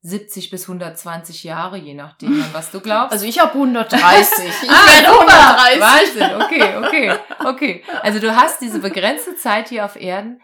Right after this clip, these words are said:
Speaker 1: Ähm, auf was willst du warten? Tu, was du liebst, weil dafür bist du da. Und es wird dich dann auch nähren.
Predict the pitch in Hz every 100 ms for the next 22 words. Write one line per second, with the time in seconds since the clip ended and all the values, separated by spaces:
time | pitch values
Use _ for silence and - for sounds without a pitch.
0 | _ _ _ - 208 202 202 202 233 233
1 | 185 208 226 - 196 214 240 240 165 160
2 | - - 254 285 233 208 - 208 190 214
3 | 214 - - _ _ _ _ - 165 196
4 | 202 202 175 175 - 160 160 165 165 _
5 | _ _ _ _ _ _ _ _ _ -
6 | 185 180 196 214 196 190 190 170 165 165
7 | 180 165